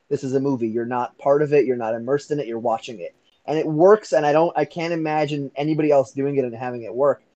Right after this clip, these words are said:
but he separates you, and he makes you, I mean, with, with a lot of his, his just whip pans and the way he kind of shaky cam and just his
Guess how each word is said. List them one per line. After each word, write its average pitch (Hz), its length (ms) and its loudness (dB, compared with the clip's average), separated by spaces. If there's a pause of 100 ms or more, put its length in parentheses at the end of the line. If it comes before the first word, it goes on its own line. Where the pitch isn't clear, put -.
(200)
but 127 120 -2
he 139 120 -10
separates 147 680 0
you, 120 280 -2 (220)
and 131 100 -8
he 147 100 -2
makes 151 280 -2
you, 151 100 2
I 139 100 4
mean, 143 220 -4
with, 131 300 -2
with 131 360 -4 (260)
a 135 60 -4
lot 143 220 4
of 143 60 2
his, 120 260 -6
his 117 360 -14 (220)
just 123 240 -8
whip 139 280 2
pans 117 460 -10
and 110 200 -10 (280)
the 127 80 -2
way 123 140 2
he 127 160 -6
kind 123 240 -10
of 117 100 -10
shaky 131 340 -6
cam 123 340 -10
and 123 120 -8
just 131 200 -8
his 127 280 -6